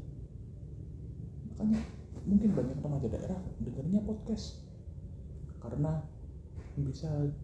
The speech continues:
di play kapanpun dan dimanapun. Kalau radio kan dia punya jadwal sendiri, misal jam delapan segmennya ini, jam sembilan segmennya ini. Nah, itu yang nggak di, nggak, nggak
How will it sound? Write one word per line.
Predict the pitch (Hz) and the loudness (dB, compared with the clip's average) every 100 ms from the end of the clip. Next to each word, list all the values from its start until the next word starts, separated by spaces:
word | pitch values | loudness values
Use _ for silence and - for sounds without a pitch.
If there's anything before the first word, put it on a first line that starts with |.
| - | -6
di | 123 123 - | -6 -6 -4
play | 170 180 | -2 0
kapanpun | 147 - 143 143 214 202 - - | -2 -4 -2 4 6 6 6 0
dan | 143 143 | 4 4
dimanapun. | 135 131 156 - 139 135 - - - - - - - - | 4 2 0 -2 -4 -4 -8 -10 -10 -12 -12 -10 -10 -8
Kalau | 139 151 156 | 0 2 2
radio | 170 180 226 | 2 4 6
kan | 226 - - | 4 0 0
dia | 180 185 | 0 2
punya | 175 160 - - - - - - - | 2 2 0 -2 -6 -8 -10 -12 -12
jadwal | - 120 131 127 | -4 -2 0 0
sendiri, | 123 123 135 127 | 0 -2 0 2
misal | 143 | 4
jam | 139 123 | 4 2
delapan | 120 131 143 | 2 0 0
segmennya | - 131 127 123 123 | -2 -2 0 0 0
ini, | - | 2
jam | 107 | 2
sembilan | 113 117 147 147 | 0 0 0 0
segmennya | 139 - 147 147 | 0 -4 -2 2
ini. | 143 143 143 - - - - - - - | 4 4 2 -4 -8 -8 -8 -6 -8 -4
Nah, | - | -2
itu | - - | -2 2
yang | 247 165 | 4 4
nggak | - | 2
di, | 120 120 117 - - - | 0 2 0 0 -4 -4
nggak, | - - - - - 135 | -4 -6 -6 -4 -4 -2
nggak | 127 | -2